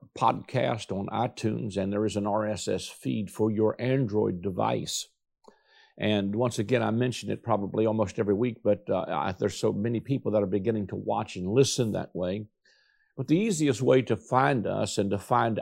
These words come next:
our channel is to go to our website, which you see on the screen. And in the upper right-hand corner, there are icons that'll take you directly to, uh, those, those, uh, free services.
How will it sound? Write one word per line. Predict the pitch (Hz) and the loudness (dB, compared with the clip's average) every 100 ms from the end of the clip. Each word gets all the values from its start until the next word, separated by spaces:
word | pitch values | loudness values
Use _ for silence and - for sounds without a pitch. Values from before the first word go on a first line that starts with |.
| - | 0
our | 120 147 135 120 - | 4 6 6 4 0
channel | - 101 92 104 - | -2 0 0 -4 -4
is | 120 110 | -2 -2
to | - | -2
go | 104 120 | 4 4
to | 113 - 127 120 | 4 2 0 2
our | 104 123 | 2 2
website, | 107 92 110 101 | 0 0 0 0
which | 95 - | -2 -6
you | 107 | -8
see | - 127 | -2 2
on | 110 104 | 2 2
the | 92 | -2
screen. | - - 151 156 123 113 - _ _ _ _ _ - | -4 0 0 2 0 -2 -8 _ _ _ _ _ -4
And | 117 | 0
in | 123 | 2
the | 123 | 4
upper | 123 113 | 2 2
right-hand | 113 113 123 101 117 107 101 | 4 6 6 4 0 2 0
corner, | - 143 139 117 | -2 0 2 2
there | 107 110 | 4 4
are | 98 110 | 4 2
icons | 110 127 120 - 98 95 98 | 2 -2 -2 -2 -2 -2 -4
that'll | 98 | -6
take | 90 120 - | -2 -4 -4
you | 110 | -6
directly | 98 110 104 135 - 110 104 - - | -4 -4 -2 -2 -4 -8 -6 -6 2
to, | 147 131 120 - _ _ _ _ _ - | 6 6 4 0 _ _ _ _ _ -8
uh, | 95 | -4
those, | 90 107 110 95 - | 2 4 4 2 -2
those, | 107 101 104 - - | 2 2 2 -4 -4
uh, | 92 | -4
free | - - 143 165 | -4 -4 0 0
services. | 131 - 160 147 - - - - | 0 2 2 2 -4 -6 -8 -10